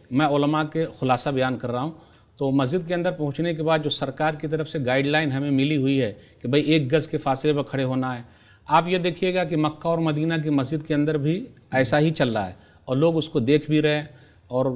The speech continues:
सवाल भी पूछ रहे हैं। तो हमको जहाँ परमिशन मिला हुआ तो एक गज के फासले पर हम खड़े रहें। ये क्यों ऐसा है? इसलिए कि डॉक्टर ने ऐसा कहा है,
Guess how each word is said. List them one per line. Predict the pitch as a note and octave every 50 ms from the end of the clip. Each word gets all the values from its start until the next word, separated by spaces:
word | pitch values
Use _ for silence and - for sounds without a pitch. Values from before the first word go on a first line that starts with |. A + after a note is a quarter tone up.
| B2 - -
सवाल | - - B2 C3 C#3 D3 D#3
भी | D3+ D3+
पूछ | D3 D3+ D3 - D3+
रहे | C#3 C#3
हैं। | C#3 C#3 - - - - - -
तो | D3+ C3+ A#2+
हमको | G2+ C#3 D#3 F3+ F3 E3+ A3 A3
जहाँ | F#3 F#3 F3 F#3+ F#3 E3+
परमिशन | E3 D#3+ D#3+ E3+ D#3+ - F#3+ F#3
मिला | F3 E3 D#3 E3 D#3
हुआ | D3+ D3+ F3 F3
तो | D#3+ -
एक | - D#3+ E3+ D#3+ C3+
गज | D3+ D#3 D3
के | - - F#3
फासले | - C#3+ B2+ B2 - D3 D#3+
पर | D#3 D3+ A#2
हम | C#3 D#3+ D3+
खड़े | - C#3 B2 A#2+
रहें। | G#2+ G2+ F#2+ E2+ D#2+ - - - - - - - - - - - - - - -
ये | D3 B2 D#3+ B3 C4+ -
क्यों | - - C4+ C4 A#3
ऐसा | F#3+ D#3 - D3+ A2+
है? | G2 F2+ F#2+ - - - -
इसलिए | G#3+ G#3 - A#3+ A3+ G3+ F#3+ F#3+ F3+
कि | E3 G#3+ G#3+ G#3
डॉक्टर | E3 C3 D3 D3+ D3 - - G3+ G3+
ने | G3+ A3 G3
ऐसा | D#3+ D3 - D3 B2+
कहा | - - G2+ F#2 E2+
है, | E2 E2+